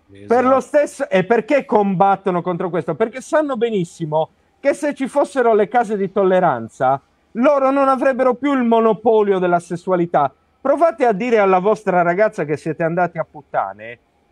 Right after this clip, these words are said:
Speaker 2: e vedrete che cosa succederà. Lei capirà una cosa fondamentale di voi, che voi siete liberi, che voi all'occorrenza potete usare i vostri soldi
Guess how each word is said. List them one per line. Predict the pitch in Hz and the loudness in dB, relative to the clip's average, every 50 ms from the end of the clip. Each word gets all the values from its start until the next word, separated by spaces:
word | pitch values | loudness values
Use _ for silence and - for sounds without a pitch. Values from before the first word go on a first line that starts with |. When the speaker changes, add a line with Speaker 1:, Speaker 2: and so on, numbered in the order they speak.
| _ _ | _ _
Speaker 2:
e | - 254 | -2 -2
vedrete | 240 226 277 294 269 302 302 294 294 240 185 | 0 0 -2 -2 0 0 0 0 0 -2 -2
che | 202 196 185 | -2 -2 -2
cosa | - 214 190 190 175 | -2 -2 -2 -2 -6
succederà. | - - 170 - - 190 170 175 170 143 120 | -8 -10 -10 -8 -8 -4 -2 0 0 0 0
Lei | 131 170 214 240 208 170 156 147 143 156 165 - - _ _ _ _ _ | 0 0 2 2 2 2 0 0 -2 -2 -4 -6 -10 _ _ _ _ _
capirà | - 208 180 180 220 208 208 208 | 0 0 0 2 2 2 4 4
una | 208 202 208 196 | 4 2 2 2
cosa | 196 - 226 196 214 196 | 2 0 0 0 0 -2
fondamentale | - 202 196 196 196 196 196 190 185 - 233 214 196 165 151 | -2 -4 -2 -2 -2 -2 -2 -4 -2 0 0 2 2 0 -2
di | 147 151 | -4 -6
voi, | - - 131 120 107 104 104 107 110 107 - _ _ _ _ _ _ _ _ _ _ _ _ _ _ | -8 -8 -8 -6 -6 -6 -8 -8 -10 -12 -14 _ _ _ _ _ _ _ _ _ _ _ _ _ _
che | - 165 165 | -2 -2 0
voi | 147 170 208 190 175 | 2 2 2 2 0
siete | 180 - - 196 170 175 185 | -2 -2 -2 -4 -2 -2 -4
liberi, | 160 170 180 170 131 104 117 110 107 101 101 95 - _ _ _ _ _ _ _ _ _ _ _ _ | -2 -2 -2 -4 -4 -4 -4 -4 -4 -6 -10 -12 -14 _ _ _ _ _ _ _ _ _ _ _ _
che | - 208 202 | 0 0 0
voi | 170 160 220 226 208 165 143 131 135 147 160 160 - _ _ _ _ _ | 2 2 2 2 2 2 2 0 -2 -4 -6 -6 -10 _ _ _ _ _
all'occorrenza | - 165 165 170 190 185 185 - 175 160 160 156 147 123 110 110 110 - - 131 120 131 135 135 _ _ _ _ _ _ _ _ | 0 2 4 4 2 0 0 0 0 0 2 0 0 -2 -4 -6 -10 -10 -6 -4 -4 -4 -4 -6 _ _ _ _ _ _ _ _
potete | - 214 208 208 - 240 214 208 214 180 | -2 0 0 2 2 2 0 2 0 0
usare | 156 156 147 147 214 202 185 175 | 0 0 0 0 2 2 2 2
i | 170 | 0
vostri | 147 170 196 180 185 _ 160 151 156 | 0 0 -2 -2 -4 _ -8 -8 -8
soldi | - - 165 147 127 117 117 113 98 110 117 127 143 143 | -6 -6 -4 -4 -4 -4 -6 -8 -10 -10 -10 -10 -10 -12